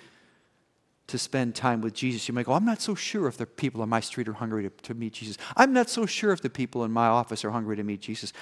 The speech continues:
I would say that they are. We talk a lot in our day about the difference between the first century and our own. "Well, Rob, that's the way it was back then."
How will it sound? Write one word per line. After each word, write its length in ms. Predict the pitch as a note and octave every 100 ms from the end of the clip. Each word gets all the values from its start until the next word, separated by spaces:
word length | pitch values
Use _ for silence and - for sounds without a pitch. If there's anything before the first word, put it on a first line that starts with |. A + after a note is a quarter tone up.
| - -
I 140 | C#3+
would 160 | E3+ D#3
say 400 | - C#3+ C3 B2+ - -
that 200 | B2 A2+
they 180 | A#2 A2
are. 420 | B2 B2+ D#2+ - - _ _ _ _ _ -
We 180 | D#3+ G#3+
talk 320 | - F#3+ F3+
a 40 |
lot 360 | E3 D#3+ D#3 -
in 100 | C3+
our 180 | C3 B2+
day 260 | B2 C3+
about 200 | B2 B2
the 80 | B2
difference 460 | A2+ D#3 - C3+ -
between 400 | B2+ - C3+ B2+
the 80 |
first 480 | A#2 - F3+ F#3 -
century 640 | D3 B2+ A#2+ C3 A#2 C3+ - - - - -
and 160 | D3 C#3+
our 200 | C3 C#3+
own. 160 | C3+
"Well, 120 | F#3
Rob, 240 | A3 C4 B3
that's 200 | C4+ -
the 80 | B3+
way 100 | G#3
it 100 | G3+
was 220 | G3+ D#3
back 240 | E3+ D#3+
then." 360 | C3+ C#3+ A#2+